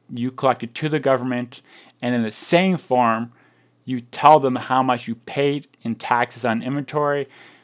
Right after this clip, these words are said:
subtract the collected from paid, and that's the amount left owing. So everything you sell, you're gonna collect tax on. But in contrast, you're also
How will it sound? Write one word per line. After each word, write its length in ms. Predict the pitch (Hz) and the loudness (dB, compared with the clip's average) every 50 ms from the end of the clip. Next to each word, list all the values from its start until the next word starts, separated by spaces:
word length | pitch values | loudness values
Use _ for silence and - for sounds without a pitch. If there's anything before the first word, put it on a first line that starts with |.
| _ _ | _ _
subtract 760 | _ - - 113 - - - - - 151 151 151 151 - _ | _ -16 -16 -16 -14 -10 -10 -2 4 6 6 6 6 2 _
the 60 | 135 | -14
collected 760 | 123 - - - 135 131 135 139 131 131 _ 143 139 135 120 - _ _ _ _ _ _ - - | -16 -14 -12 -2 0 2 2 2 0 -2 _ -2 -2 -2 -2 -6 _ _ _ _ _ _ -16 -8
from 220 | - 123 117 110 | -6 -4 -4 -6
paid, 420 | - _ - - 147 147 151 - | -6 _ -4 -2 -2 -2 -2 -4
and 180 | 135 123 117 120 | -4 -4 -2 0
that's 240 | 123 123 123 120 - | 0 -2 -2 -4 -6
the 80 | 127 | -6
amount 380 | 123 120 120 123 123 - _ 117 | -4 -4 -4 -6 -8 -10 _ -4
left 220 | 113 113 - - _ - | -4 -4 -4 -6 _ 0
owing. 340 | 127 123 117 107 95 92 - _ _ _ _ - - _ _ _ _ _ _ _ _ _ _ _ _ _ | 2 2 2 2 0 -4 -10 _ _ _ _ -20 -20 _ _ _ _ _ _ _ _ _ _ _ _ _
So 300 | - - - - 156 131 | -14 -10 0 4 4 4
everything 640 | - - 143 143 151 165 170 - - 175 165 165 160 | 4 6 4 6 6 4 2 0 0 0 0 0 0
you 140 | 147 139 143 | -2 -4 -6
sell, 300 | - - - 143 127 120 | -8 -6 0 2 4 4
you're 140 | 117 117 113 | 4 2 0
gonna 200 | 120 120 113 110 | -2 -4 -4 -6
collect 360 | - - - 117 110 - _ | -8 -4 -2 -2 -2 -2 _
tax 400 | - - 123 113 110 - - - | -4 0 2 2 2 0 -4 -8
on. 300 | 104 95 98 - - - - _ _ _ _ _ _ _ _ _ _ _ _ _ _ _ - _ _ _ _ _ _ _ _ _ _ _ _ | -8 -8 -8 -14 -16 -18 -20 _ _ _ _ _ _ _ _ _ _ _ _ _ _ _ -20 _ _ _ _ _ _ _ _ _ _ _ _
But 140 | - 113 104 | -4 -4 -4
in 120 | 101 98 | -4 -6
contrast, 920 | - - - - 139 147 160 151 - - 120 110 104 101 101 98 - - - | -10 -8 -2 0 2 2 2 0 -4 -2 0 0 0 0 0 -4 -8 -14 -12
you're 180 | 107 104 - _ _ _ | -12 -12 -12 _ _ _
also 680 | 120 120 120 127 123 - - 131 120 113 113 110 110 107 | 4 4 4 2 0 -4 -4 -2 0 0 0 0 -2 -6